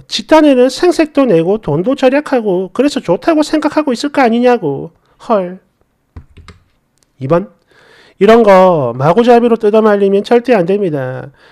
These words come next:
그냥 결혼만 좀 미루고 연애를 더 하라고 하세요. 뜯어말리면 로미오와 줄리엣 빙의해가지고 진짜 큰일 나요. 맞습니다. 멍청한 것들은 오히려 반감을 가지고 더 고집을 부리죠.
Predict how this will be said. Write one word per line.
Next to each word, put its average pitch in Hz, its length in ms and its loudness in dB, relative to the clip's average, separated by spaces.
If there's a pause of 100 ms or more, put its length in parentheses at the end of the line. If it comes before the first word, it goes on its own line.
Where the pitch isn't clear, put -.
(120)
그냥 247 340 6
결혼만 269 440 4
좀 233 180 0
미루고 180 380 0
연애를 220 320 2
더 190 100 -2
하라고 220 400 0
하세요. 214 520 -4 (220)
뜯어말리면 240 840 2
로미오와 247 580 0
줄리엣 247 520 -4
빙의해가지고 220 840 -2
진짜 285 320 -2
큰일 277 320 2
나요. 233 640 2 (840)
맞습니다. 165 640 2 (460)
멍청한 214 460 4
것들은 240 380 4
오히려 208 300 2
반감을 220 500 2
가지고 196 400 2
더 208 300 2
고집을 208 400 0
부리죠. 190 560 -8